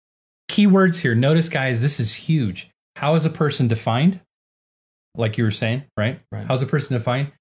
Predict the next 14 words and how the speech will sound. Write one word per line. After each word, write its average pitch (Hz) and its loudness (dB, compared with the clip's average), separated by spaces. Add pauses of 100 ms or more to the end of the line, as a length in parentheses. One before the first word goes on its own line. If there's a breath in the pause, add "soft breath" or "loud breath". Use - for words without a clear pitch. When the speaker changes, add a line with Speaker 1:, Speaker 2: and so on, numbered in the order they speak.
(220)
Speaker 1:
The 135 0
General 160 4
Assembly 156 2
finds 156 2
and 131 -2
declares, 123 -2
acknowledging 123 0
the 107 0
sanctity 143 -2
of 117 -2
an 110 -2
innocent 135 -4
human 120 -2
life 101 -4